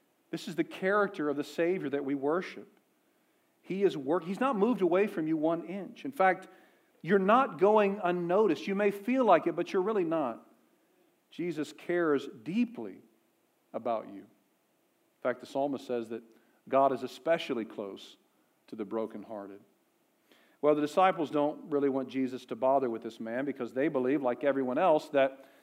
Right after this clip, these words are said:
uh, the reason he's in this condition is because of some sin in his life, so they would much rather him just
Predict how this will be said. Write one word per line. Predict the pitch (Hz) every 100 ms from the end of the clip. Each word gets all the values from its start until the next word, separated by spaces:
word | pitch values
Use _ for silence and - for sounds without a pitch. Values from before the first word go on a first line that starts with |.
| _ -
uh, | 131
the | 131 135
reason | 175 208 190
he's | 175 185
in | 190
this | 180 -
condition | 143 160 247 - 185 - - -
is | 165
because | 170 170 175 170
of | 165
some | 196 180
sin | - - 247 269 220
in |
his | 147 127
life, | 120 113 139 165
so | 175
they | 160 208
would | 214 151
much | 156 208 262 185
rather | 180 180 175
him | 156
just | 135 156